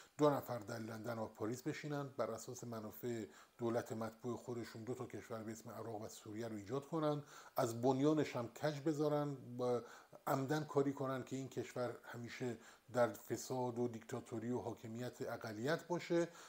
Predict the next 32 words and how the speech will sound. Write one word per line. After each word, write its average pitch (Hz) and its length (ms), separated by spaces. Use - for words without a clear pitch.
چرا؟ 185 300
چون 160 200
منافع 131 380
اونا 117 160
تامین 101 300
می‌شه. 95 300
و 139 80
جالب 147 340
اینجاست، 160 320
اتفاقاً 139 340
هر 151 180
دوتا 139 280
هم 131 100
ضرر 120 280
کردن 170 480
و 131 100
در 131 200
نهایت 131 520
هم 175 160
در 156 140
سوریه 127 560
هم 151 220
در 143 220
عراق 131 460
تمایلات 143 1080
هیتلری، 120 760
تمایلات 127 920
ضد 113 340
انگلیسی، 113 640
متمایل 113 600
به، 110 280
اه، 110 80